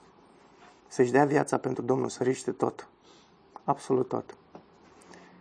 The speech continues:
Și, uh, dacă nu,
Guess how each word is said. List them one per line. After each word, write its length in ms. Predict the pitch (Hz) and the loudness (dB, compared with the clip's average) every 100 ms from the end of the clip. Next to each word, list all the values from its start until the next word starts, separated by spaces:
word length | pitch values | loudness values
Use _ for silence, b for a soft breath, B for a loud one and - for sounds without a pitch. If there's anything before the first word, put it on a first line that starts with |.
| B _ - _ _ - | B _ -20 _ _ -18
Și, 260 | - - | -16 -4
uh, 640 | 131 120 113 50 - - 110 - - - - - - - - - _ B B B - | -2 0 -2 -4 -6 -8 -10 -16 -20 -20 -20 -20 -20 -20 -20 -20 _ B B B -10
dacă 360 | 147 147 147 151 | 8 8 8 2
nu, 300 | 160 208 | 0 0